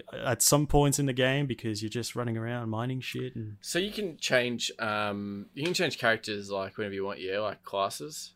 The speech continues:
Speaker 2: Like, not,
Speaker 1: Yeah,
Speaker 2: not obviously
Speaker 1: so
Speaker 2: when you're down there, but, like, before you say your launch, you can be like, "I wanna be the driller,"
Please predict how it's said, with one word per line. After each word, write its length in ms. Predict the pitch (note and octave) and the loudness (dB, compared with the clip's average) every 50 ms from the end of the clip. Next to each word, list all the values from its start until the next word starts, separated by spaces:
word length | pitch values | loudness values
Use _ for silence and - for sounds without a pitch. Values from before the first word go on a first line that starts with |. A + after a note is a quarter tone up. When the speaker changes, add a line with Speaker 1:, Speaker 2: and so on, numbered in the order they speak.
| _ _ - | _ _ -4
Speaker 2:
Like, 340 | A2 A2 G#2+ G#2 - - - - | -2 -2 -2 -2 -6 -6 2 6
not, 120 | D#3+ F3 B3+ | 8 10 12
Speaker 1:
Yeah, 220 | A#3+ G#3+ E3+ B2+ A2 | 12 12 12 12 12
Speaker 2:
not 80 | G#2 | 12
obviously 220 | D3+ C3+ B2+ - - | 10 8 6 4 6
Speaker 1:
so 60 | B2+ | 4
Speaker 2:
when 80 | B2+ | 4
you're 100 | A#2 A#2 | 2 0
down 320 | G#2 - B2 A#2 A2+ A2 G#2+ | 2 6 6 6 6 6 4
there, 200 | G#2 G2 F#2+ G2 | 2 0 0 0
but, 200 | F#2+ G#2 G#2 D#2 | 0 -2 -2 -2
like, 180 | F#2 G2+ G#2 | -2 -4 -6
before 320 | - A#2 - - - A#2+ A2+ | -8 -12 -6 -2 0 0 0
you 140 | A2 G#2+ G#2 | 0 -2 -6
say 360 | - - G#2+ G2+ G2 F#2+ F#2 | -4 -2 0 0 2 2 0
your 300 | F#2+ F#2 F#2 F#2 A2 A2 | -2 -4 -6 -6 -6 -4
launch, 440 | A2 A2+ A#2 A#2 A2 G#2 G#2+ G#2 - | -4 -2 -2 0 0 -2 -2 -4 -8
you 60 | G2+ | -8
can 100 | G#2 G2 | -8 -8
be 120 | G2 G2+ F#2+ | -4 -2 -2
like, 260 | F#2 F#2 F2+ - - - - | -2 -2 -2 -6 -10 -6 -2
"I 80 | - C3+ | 0 2
wanna 180 | A#2+ A#2 A2+ A2 | 2 2 0 -2
be 100 | F#2+ G#2+ F#2+ | -2 -4 -6
the 100 | F2+ F#2 | -6 -8
driller," 460 | - F#2+ F#2+ G2 F2 D#2+ D#2+ - | -8 -6 -6 -4 -4 -4 -6 -8